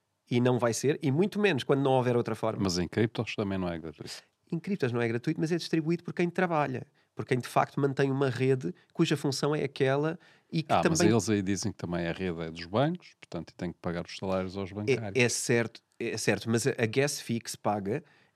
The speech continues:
Speaker 1: é transparente, é sabida de antemão e é aquela e ponto final. Nos bancos não, é uma questão de combinar aqui com meia dúzia de players do mercado e agora pagamos todos dez euros por mês para ter uma conta à ordem. É bastante fácil.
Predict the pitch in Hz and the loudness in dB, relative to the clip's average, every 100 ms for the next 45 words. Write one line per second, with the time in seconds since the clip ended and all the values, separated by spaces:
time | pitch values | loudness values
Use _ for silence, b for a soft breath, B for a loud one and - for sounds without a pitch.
0 | - 123 120 104 101 101 95 95 131 - | -2 -2 2 0 -2 -2 0 -2 -4 -6
1 | 117 - 107 101 98 98 98 92 - 98 | -6 -4 -6 -4 -4 -2 -2 -2 -4 -4
2 | 104 127 117 123 131 - 120 123 127 123 | -4 -4 -6 -6 -6 -2 -2 -2 -4 -8
3 | - 139 131 107 - _ _ _ _ 101 | -6 -4 -4 -4 -10 _ _ _ _ -12
4 | 98 95 95 165 135 123 - 90 90 - | -6 -4 -4 -2 -2 -2 -6 -8 -10 -8
5 | 98 101 104 107 110 113 113 - _ - | -6 -4 -4 -4 -4 -6 -10 -14 _ -4
6 | 107 107 113 110 101 110 104 107 104 110 | 0 2 2 2 -2 -2 0 0 0 -2
7 | 110 104 120 113 107 113 113 - 131 143 | -2 -2 2 2 2 -2 -4 0 2 0
8 | 175 b b 147 143 143 143 147 143 151 | -2 b b 0 2 2 2 0 2 0
9 | 131 139 139 147 147 151 147 147 160 151 | 2 2 2 0 0 -2 -2 -2 -2 -2
10 | 151 151 151 175 165 143 110 92 _ _ | -2 -2 -2 2 2 2 0 -8 _ _
11 | _ _ - - 87 95 110 120 165 - | _ _ -8 -8 -8 -6 -6 0 0 0
12 | - | -6